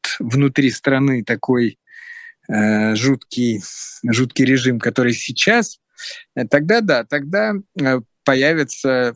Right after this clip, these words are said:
какие-то структуры, типа, мне кажется, вот того, что было нонконформистов. Ведь нонконформисты были зачастую люди абсолютно аполитичные, они просто, ну, они настаивали на двух вещах: на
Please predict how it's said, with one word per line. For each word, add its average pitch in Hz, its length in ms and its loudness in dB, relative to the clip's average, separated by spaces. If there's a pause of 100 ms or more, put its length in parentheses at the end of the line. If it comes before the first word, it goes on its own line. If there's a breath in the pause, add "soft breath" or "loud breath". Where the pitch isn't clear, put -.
какие-то 135 420 -2
структуры, 180 840 2
типа, 139 580 0
мне 131 360 -2
кажется, 110 540 -4
вот 107 240 -4
того, 127 260 2
что - 180 -4
было 117 260 0
нонконформистов. 135 920 0
Ведь 151 180 -2
нонконформисты 185 760 -2
были 170 380 -2 (440 loud breath)
зачастую 156 640 0
люди 156 320 0
абсолютно 151 500 -2
аполитичные, 147 720 -2
они 160 160 0
просто, 151 540 -2
ну, 160 220 2
они 135 480 0 (100)
настаивали 127 680 2
на 120 420 0 (480 loud breath)
двух 135 300 0
вещах: 147 540 -2 (640 loud breath)
на 123 580 -2